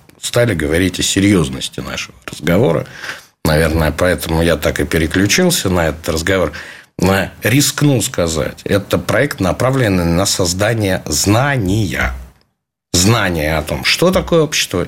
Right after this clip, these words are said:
как оно работает, как жить человеку,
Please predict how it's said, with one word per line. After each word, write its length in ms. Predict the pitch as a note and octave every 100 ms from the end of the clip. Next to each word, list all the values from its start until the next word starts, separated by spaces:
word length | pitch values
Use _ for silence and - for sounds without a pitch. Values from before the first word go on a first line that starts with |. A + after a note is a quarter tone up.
| -
как 200 | F#2+ E2
оно 180 | D#2+ D#2+
работает, 540 | G2 A#2 E3+ E3+ D3+ - - - _
как 240 | A2+ G#2
жить 400 | G2 B2 B2+ - - - -
человеку, 720 | - D#2 E2+ C3+ D#3+ F3